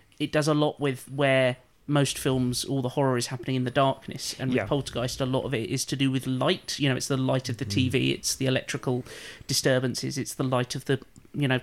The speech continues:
Speaker 1: ghostly realm.
Speaker 2: Yeah.
Speaker 1: Um, so yeah, I thought it was. I, d-, I don't think if you shot that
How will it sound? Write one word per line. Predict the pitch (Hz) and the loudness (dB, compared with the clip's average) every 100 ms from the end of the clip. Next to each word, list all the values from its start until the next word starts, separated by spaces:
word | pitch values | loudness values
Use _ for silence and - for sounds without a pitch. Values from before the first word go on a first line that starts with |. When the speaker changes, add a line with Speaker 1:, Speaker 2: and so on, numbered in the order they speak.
| - | 0
Speaker 1:
ghostly | 135 127 - 131 127 - | 0 2 0 -2 -2 2
realm. | 143 127 127 135 | 4 6 4 -2
Speaker 2:
Yeah. | 147 143 123 - | 0 2 0 -2
Speaker 1:
Um, | 135 135 127 123 - - _ _ _ _ _ _ | 2 4 4 0 -4 -12 _ _ _ _ _ _
so | - | 0
yeah, | 165 180 135 | 2 4 2
I | 135 | 0
thought | 160 | -2
it | 135 | -2
was. | 135 - | -6 -6
I, | 143 | -4
d-, | 147 | -2
I | 143 | -2
don't | 156 147 131 | 0 -2 -2
think | 143 131 | -6 -6
if | - - | -8 -8
you | 143 | -6
shot | - 165 | -2 -2
that | 147 127 | 0 -2